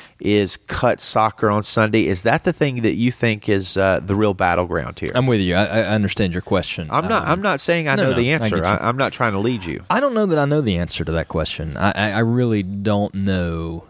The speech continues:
Speaker 2: that. I, I don't know, um, the, the, the best an-, my, my initial,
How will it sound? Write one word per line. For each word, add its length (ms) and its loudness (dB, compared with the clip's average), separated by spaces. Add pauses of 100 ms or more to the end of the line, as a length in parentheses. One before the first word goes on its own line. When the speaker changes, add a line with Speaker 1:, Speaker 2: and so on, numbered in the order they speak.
(100)
Speaker 2:
that. 360 -2
I, 240 2
I 40 6
don't 380 4
know, 420 -2 (160)
um, 480 0 (160)
the, 180 2
the, 160 0
the 280 -2
best 380 0
an-, 200 -2
my, 160 0
my 240 0
initial, 840 2